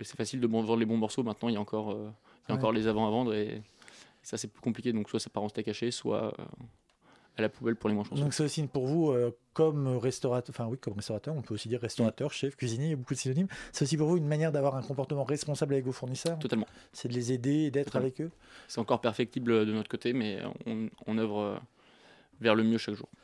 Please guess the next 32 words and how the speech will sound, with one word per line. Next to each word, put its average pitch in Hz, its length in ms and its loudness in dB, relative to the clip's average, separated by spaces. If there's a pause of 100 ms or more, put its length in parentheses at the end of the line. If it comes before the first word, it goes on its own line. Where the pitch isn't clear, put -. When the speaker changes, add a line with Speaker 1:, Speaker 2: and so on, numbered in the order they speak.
Speaker 2:
Ça - 140 0
veut 147 40 2
dire 175 100 4
que - 60 -4
vous 151 80 -2
travaillez 156 240 4
avec 151 140 -2
un 143 60 2
petit 170 300 0
nombre 208 140 4
de 214 40 6
fournisseurs, 160 560 2
plutôt 160 240 0
en 151 80 2
région 147 220 2
parisienne, 143 480 2
ou 143 60 0
vous 123 120 0
êtes 131 140 0
aussi 143 320 -2
dans, 123 180 0
dans, 123 200 -2
dans 120 120 0
la 127 100 0
cuisine 131 260 0
de 123 60 0
proximité, 127 500 -4
enfin 123 160 0
des 117 80 0
produits 135 240 0
de - 40 -10
proximité ? 139 520 -2